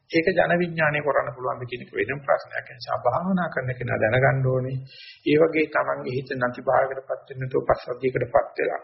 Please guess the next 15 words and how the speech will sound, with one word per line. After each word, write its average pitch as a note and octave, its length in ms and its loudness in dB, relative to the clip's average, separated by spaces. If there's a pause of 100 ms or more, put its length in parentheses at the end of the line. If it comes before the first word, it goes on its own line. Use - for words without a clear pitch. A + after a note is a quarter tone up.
(1300)
අභිනිවේෂණයකට C#3 920 -2
බැස - 200 4
ගැනීමකට B2+ 400 -4
යන්නේ A#2+ 280 0
නැතුව A#2+ 360 -2 (640)
අජෝසනයකට C#3 600 4
යන්නේ C3 220 2
නැතුව C3 300 -2
පවත් A2+ 280 0
ගන්න B2+ 220 -6
පුළුවන් A#2+ 320 -4
නම් E3 180 -4
එතන C3 260 -6
මමයා A#2+ 400 -6
නැහැ. - 160 -6